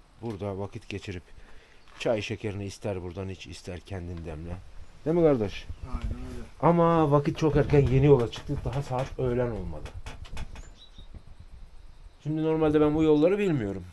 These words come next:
Speaker 1: Allah'tan Ümit var yanımda, o biliyor. Daha ileride yine güzel yerler denk gelecek abi dedi ki içimiz rahat. Ama normalde tek başına yürüyerek Türkiye turunda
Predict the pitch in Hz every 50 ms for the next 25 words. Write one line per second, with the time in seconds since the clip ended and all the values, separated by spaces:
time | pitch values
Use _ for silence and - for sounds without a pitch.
0 | - - - - - - - - - - - - - - _ _ - - - -
1 | - - - - - 123 139 147 143 143 156 147 147 151 156 151 - 127 120 113
2 | 110 110 117 151 180 190 156 151 139 139 135 135 127 107 110 117 135 135 135 135
3 | 131 127 123 127 131 131 131 131 123 113 117 117 131 123 120 127 123 123 120 117
4 | 113 110 127 123 110 - 131 117 113 117 120 - 110 95 90 87 85 107 113 -
5 | 185 - 175 156 143 - 143 143 151 120 110 104 92 - - - 117 123 117 107
6 | 110 123 143 143 120 92 85 101 123 - - - - - - - - - - -
7 | - - - - - - - 143 147 - 131 123 110 - 113 107 117 127 135 135
8 | 117 104 98 - - 131 131 - 135 117 101 - 110 101 104 95 87 101 117